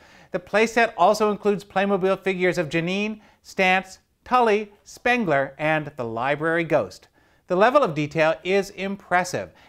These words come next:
and the design makes it easy for kids to play with all the figures. You can even park the Playmobil Ecto-One, sold separately,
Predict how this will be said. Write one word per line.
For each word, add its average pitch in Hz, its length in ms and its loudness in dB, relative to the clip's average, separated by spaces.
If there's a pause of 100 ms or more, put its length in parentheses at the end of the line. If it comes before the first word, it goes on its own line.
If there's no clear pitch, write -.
(140)
and 180 140 -2
the 208 60 0
design 220 400 0
makes 233 200 -2
it 240 200 -6
easy 277 320 0
for 240 160 -4
kids 156 260 -4
to 147 80 -6
play 175 200 0
with 175 120 0
all 156 220 0
the 160 100 -4
figures. 117 460 -6 (340)
You 190 140 -4
can 208 140 -4
even 254 280 -2
park 185 280 -2
the 180 60 -6
Playmobil 175 600 -2
Ecto-One, 175 760 2
sold 120 300 -6
separately, 143 560 -4